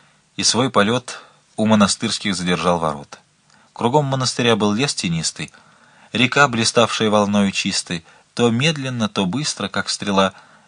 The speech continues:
невдалеке извилисто текла. Поодаль холм зелёный возвышался. Он каждой осенью обогащался дарами сладкими, что дал нам Ной, когда, покинув свой сундук большой,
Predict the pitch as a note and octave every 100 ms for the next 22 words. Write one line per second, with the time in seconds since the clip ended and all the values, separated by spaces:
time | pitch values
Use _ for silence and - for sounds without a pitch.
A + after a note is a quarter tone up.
0 | - G#2 G#2+ G2 G2+ F#2+ C#3+ A#2+ E2+ G2+
1 | F#2 - E2+ - - D#2 C#2+ _ _ _
2 | _ _ _ - - - C#3+ G#3 G3+ F3
3 | - D3+ C3+ B2 B2 A#2+ A#2 G#2+ G2+ G#2+
4 | - G2+ F#2 - G2+ _ _ _ _ -
5 | - A2 G#2+ A2 G2 F#2+ G#2 - G2+ F#2
6 | F2 F2+ F#2 - G#2+ G2 - - - -
7 | F2+ G#2+ A2 F#2 E2 - F2 - - E2
8 | D#2 - E2+ E2+ D#2+ D#2+ E2+ A#2+ C#3 -
9 | - - _ _ - A#2+ A#2+ A#2+ A#2 A#2
10 | A2+ G#2 - G2+ - G#2+ G#2 C3+ A#2+ A2+
11 | - A2 G2